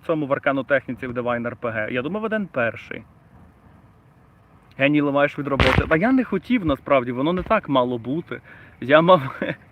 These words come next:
<laughs> ну, воно просто так вийшло. Я взагалі оцей трейлер, е, що я зробив по Софтвінду, і трейлер, і саму, саме оновлення, і трейлер до оновлення, це все в-,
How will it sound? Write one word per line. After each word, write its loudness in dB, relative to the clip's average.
<laughs> -20
ну, -2
воно 4
просто -2
так 2
вийшло. 0
Я 4
взагалі 0
оцей 0
трейлер, 2
е, -2
що -6
я 0
зробив -6
по -8
Софтвінду, -6
і -6
трейлер, -2
і -4
саму, -2
саме -2
оновлення, -4
і -4
трейлер 4
до -6
оновлення, -2
це -8
все -6
в-, -8